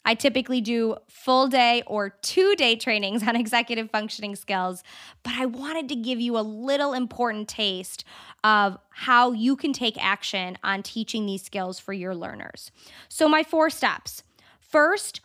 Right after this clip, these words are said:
we're going to plan. We're going to establish a behavior goal based on the skill deficit that you've identified. So you're gonna observe, you're gonna take some data, you're gonna look at what skills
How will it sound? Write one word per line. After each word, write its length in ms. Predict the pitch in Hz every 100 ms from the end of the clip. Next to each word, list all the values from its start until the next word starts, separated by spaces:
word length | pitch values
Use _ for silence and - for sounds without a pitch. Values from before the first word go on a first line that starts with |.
| _
we're 140 | 262
going 320 | 254 254 262 262
to 140 | 254
plan. 720 | - - 214 185 - - 214 _ _ _ _
We're 200 | 247 294
going 240 | 311 453 440
to 120 | 415
establish 800 | 403 - 277 233 226 214 202 -
a 60 | 233
behavior 680 | 220 220 262 277 262 277
goal 420 | 226 202 190 185 - _ _ -
based 340 | 254 311 - 302
on 140 | 302
the 100 | 277
skill 720 | - - - 254 262 285 320 - -
deficit 580 | 233 220 240 247 233 226
that 120 | 214
you've 300 | 202 214 214 -
identified. 800 | 214 202 196 - - 50 - - _ - -
So 180 | - 294
you're 180 | 302 302
gonna 340 | 247 320 370 -
observe, 720 | 294 240 214 247 202 190 214
you're 160 | 226
gonna 180 | 220 254
take 300 | 254 269 247
some 220 | - 277
data, 680 | 240 - 226 226 202 - - - -
you're 160 | - 247
gonna 240 | 277 285
look 380 | 359 247 294 330
at 220 | - 220 -
what 480 | 190 220 294 -
skills 580 | - - - 240 240 247